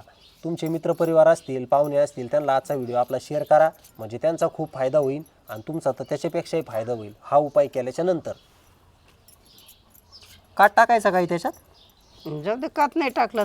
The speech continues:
Speaker 2: तरी काही नाही.
Speaker 1: भाग्यश्री, कात आण ग. आणला नाही भाग्यश्रीनी चुना आपला कात?
Speaker 2: कात आणला ना.
Speaker 1: आई, आपल्याला जर
Speaker 2: खाण्यासा-,
Speaker 1: व्यसन जर करायचं असलं, तर ह्या
Speaker 2: खाण्यासाठी
Speaker 1: पद्धतीमध्ये चांगलं व्यसन करता येऊ शकतं का?
Speaker 2: हो.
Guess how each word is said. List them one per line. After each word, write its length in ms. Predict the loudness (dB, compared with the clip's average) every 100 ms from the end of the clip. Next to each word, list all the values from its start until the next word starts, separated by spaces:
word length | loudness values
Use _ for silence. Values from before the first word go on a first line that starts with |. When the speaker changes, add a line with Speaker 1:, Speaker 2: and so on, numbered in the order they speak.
| -2
Speaker 2:
तरी 120 | -4
काही 200 | -2 -2
नाही. 140 | -4 -8 _ _ _ _ _ -2
Speaker 1:
भाग्यश्री, 460 | 0 0 -2 -6 -2
कात 300 | 4 6 8
आण 120 | 6
ग. 120 | 4 0 -2 -10 -20 -20 -20 -20 _ _ -20 _ _ _ _ _ -20 _ _ -6
आणला 280 | -2 2 4
नाही 160 | 4
भाग्यश्रीनी 580 | 4 2 0 -8 -6 -4
चुना 240 | -4 -4 -4 -8 -20 -20 -14
आपला 240 | -10 -8 0
कात? 200 | 2 2 0 -2
Speaker 2:
कात 240 | -2 0
आणला 300 | -2 -4 -10
ना. 80 | -14 -20 _ -20 -20 -20 -20 -20 -10 -2
Speaker 1:
आई, 220 | -2 -2 -10 -16 -4
आपल्याला 320 | 0 2 4
जर 80 | 4
Speaker 2:
खाण्यासा-, 100 | 4
Speaker 1:
व्यसन 280 | 2 0 -2
जर 120 | 2
करायचं 380 | 6 6 8 8
असलं, 260 | 6 2
तर 40 | -8
ह्या 140 | -12 -6
Speaker 2:
खाण्यासाठी 460 | -2 0 4 6
Speaker 1:
पद्धतीमध्ये 540 | 6 6 6 6 6 4
चांगलं 340 | 2 2 2
व्यसन 260 | 0 0 4
करता 260 | 4 4
येऊ 80 | -2
शकतं 320 | -4 -6 -4
का? 80 | -4
Speaker 2:
हो. 520 | 0 4 6 6 4